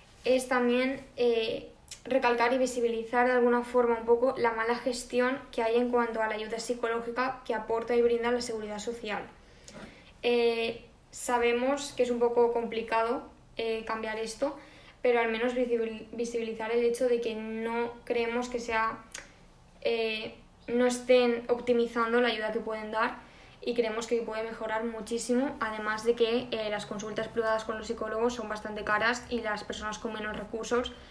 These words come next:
deben tener, eh, el derecho de poder curarse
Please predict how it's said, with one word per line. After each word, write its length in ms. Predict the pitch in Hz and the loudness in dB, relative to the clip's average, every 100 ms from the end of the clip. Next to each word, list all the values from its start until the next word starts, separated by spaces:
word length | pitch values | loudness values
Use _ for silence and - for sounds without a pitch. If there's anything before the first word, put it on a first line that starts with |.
| - - - | -20 -20 -14
deben 440 | 214 202 240 233 240 | 2 10 10 10 4
tener, 440 | 233 226 226 226 - - | 0 -2 -4 -6 -10 -10
eh, 400 | 220 214 208 - | -8 -8 -8 -6
el 140 | - 208 | -6 -4
derecho 340 | 202 214 214 | -4 -4 2
de 100 | 240 | 2
poder 300 | 233 208 214 | 4 -2 -6
curarse 560 | - 220 220 220 - | -4 0 0 0 -6